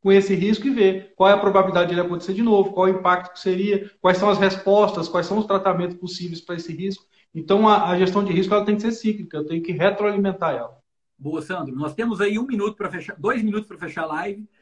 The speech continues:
Speaker 2: É, conseguimos fazer aí uma lista de onze riscos, né? Ou seja, demos um a mais. Existe um outro risco que eu vou considerar rapidamente pra gente fechar, que é o risco de você não ter o alinhamento com a sua chefia. Muitas vezes, quando a chefia discorda da opinião técnica do, do integrante técnico,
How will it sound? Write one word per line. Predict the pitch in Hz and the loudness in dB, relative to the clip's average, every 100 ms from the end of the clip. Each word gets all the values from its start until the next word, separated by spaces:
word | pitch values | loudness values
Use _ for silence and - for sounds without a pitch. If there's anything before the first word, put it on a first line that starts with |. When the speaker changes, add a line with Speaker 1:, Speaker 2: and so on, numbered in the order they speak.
| _ _ | _ _
Speaker 2:
É, | 151 160 | -8 -6
conseguimos | 208 208 165 208 208 | -6 -8 -8 -4 -4
fazer | 208 147 185 | -6 -6 -6
aí | 175 | -6
uma | 185 175 | -10 -10
lista | 180 190 170 | -10 -10 -10
de | 147 180 170 _ _ _ | -10 -12 -16 _ _ _
onze | 196 269 233 196 | 0 0 0 0
riscos, | 147 226 294 165 | 0 0 -2 -10
né? | 151 190 | -6 -4
Ou | 208 | -2
seja, | 202 165 160 151 _ _ | -2 -4 -4 -10 _ _
demos | 190 214 220 | 0 0 -2
um | 180 180 | -4 -6
a | |
mais. | 170 165 262 - _ _ _ | -4 -6 -8 -14 _ _ _
Existe | 175 285 311 | -6 -6 -4
um | 269 | -6
outro | 254 226 | -4 -6
risco | 208 233 226 | -6 -6 -8
que | 196 | -8
eu | |
vou | 185 208 | -10 -12
considerar | - 190 190 175 | -12 -10 -6 -4
rapidamente | 196 - 226 190 196 | -4 -6 -8 -12 -14
pra | |
gente | 170 175 | -14 -14
fechar, | 175 - 175 214 _ _ _ | -16 -10 -8 -8 _ _ _
que | _ | _
é | 214 | -4
o | |
risco | 180 240 - | -2 -4 -6
de | 220 | -10
você | 208 220 226 | -8 -8 -6
não | 226 262 | -6 -8
ter | 254 | -8
o | 240 | -6
alinhamento | 240 226 202 208 | -6 -8 -12 -12
com | - | -14
a | |
sua | - 202 | -12 -12
chefia. | 214 214 151 127 - _ _ _ _ | -12 -12 -8 -8 -10 _ _ _ _
Muitas | 190 226 214 | -2 0 0
vezes, | 226 226 | -2 -2
quando | 247 233 | 0 0
a | |
chefia | 214 226 - 220 233 | 0 -6 -6 -6 -6
discorda | 170 196 _ 202 220 190 170 | -8 -12 _ 0 0 -2 -6
da | 180 | -8
opinião | 170 175 170 147 | -8 -10 -10 -10
técnica | 165 160 170 160 | -12 -10 -12 -12
do, | 156 156 151 | -8 -4 -6
do | 156 | -6
integrante | 151 143 135 - | -12 -12 -12 -8
técnico, | 190 190 156 156 | -8 -8 -16 -20